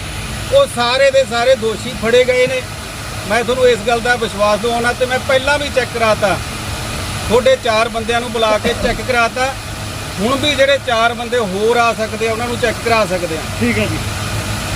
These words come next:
Speaker 1: ਕਾਗਜ਼ ਪੜ੍ਹਾ ਸਕਦੇ ਆ। ਪਰ ਇਸ ਤੋਂ ਅਗਲੀ ਕਾਰਵਾਈ ਜਿਹੜੀ ਹੁਣ ਹੈਗੀ ਆ ਕੋਰਟ ਦੀ,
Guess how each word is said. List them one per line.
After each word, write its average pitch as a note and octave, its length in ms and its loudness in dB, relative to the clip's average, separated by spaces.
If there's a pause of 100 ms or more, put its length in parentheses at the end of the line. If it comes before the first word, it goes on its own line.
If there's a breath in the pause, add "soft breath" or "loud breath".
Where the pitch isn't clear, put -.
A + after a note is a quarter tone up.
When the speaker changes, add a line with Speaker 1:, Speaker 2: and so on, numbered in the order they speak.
Speaker 1:
ਕਾਗਜ਼ B3+ 360 4
ਪੜ੍ਹਾ C4+ 320 2
ਸਕਦੇ A3 380 0
ਆ। G3+ 60 -2 (1040)
ਪਰ C4 200 2 (100)
ਇਸ B3 220 2
ਤੋਂ C#4+ 100 4 (100)
ਅਗਲੀ B3+ 300 -2
ਕਾਰਵਾਈ B3 420 2
ਜਿਹੜੀ C4 260 0
ਹੁਣ A#3+ 200 -4
ਹੈਗੀ A#3 360 -2
ਆ C#4 80 4 (100)
ਕੋਰਟ C4 280 6
ਦੀ, A#3+ 200 -6